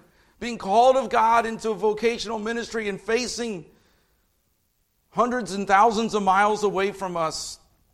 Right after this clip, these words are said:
to share the gospel of Jesus Christ, but we have to be willing because Christ told us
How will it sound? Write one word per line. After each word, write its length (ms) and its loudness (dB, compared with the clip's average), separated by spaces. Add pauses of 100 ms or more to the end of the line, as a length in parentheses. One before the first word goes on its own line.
(600)
to 100 -12
share 280 0
the 80 -6
gospel 420 2
of 80 -8
Jesus 400 -10
Christ, 320 -4
but 140 -8
we 160 -8
have 460 -6
to 100 -12
be 140 -12
willing 540 -6 (1900)
because 300 -8
Christ 380 -4
told 220 -4
us 420 -10